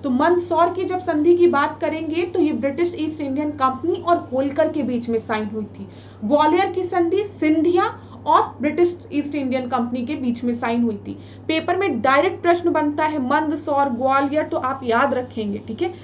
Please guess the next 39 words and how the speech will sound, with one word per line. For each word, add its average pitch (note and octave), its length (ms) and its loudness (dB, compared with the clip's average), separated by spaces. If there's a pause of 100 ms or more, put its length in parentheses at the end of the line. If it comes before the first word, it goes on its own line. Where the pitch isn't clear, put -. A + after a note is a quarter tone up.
(180)
जब C#4+ 180 6
भी E4+ 120 10
मंदसौर D#4+ 480 6
की D#4+ 140 -2
बात D4 300 2
यह D4+ 100 -2
होगी D#4 280 0
तो E4 200 -2
हो-, A#3 300 -6
होलकर C#4 340 2
का A#3 160 -2
नाम। G#3 220 -4 (340)
ठीक B3 140 -2
है, F#4+ 120 2
और B3+ 180 0
ग्वालियर C#4 380 4
की F4 140 4
संधि E4 300 4
की E4+ 120 6
बात D4+ 280 2
करेंगे D#4+ 340 0
तो - 180 -4
एटीन D4+ 380 0
सेवनटीन D#4 540 0
में E4+ 240 -2 (300)
ब्रिटिश C#4+ 420 6
ईस्ट D4+ 220 -2
इंडियन C#4+ 300 2
कंपनी B3+ 360 0
और D4 180 2
सिंधिया C4 360 0
के C4+ 140 -4
बीच A3+ 300 -4
में G4 200 -2
इसको B3+ 280 -6
साइन A3 340 -4
किया G#3 240 -2
गया A2+ 220 -6
था। - 220 -14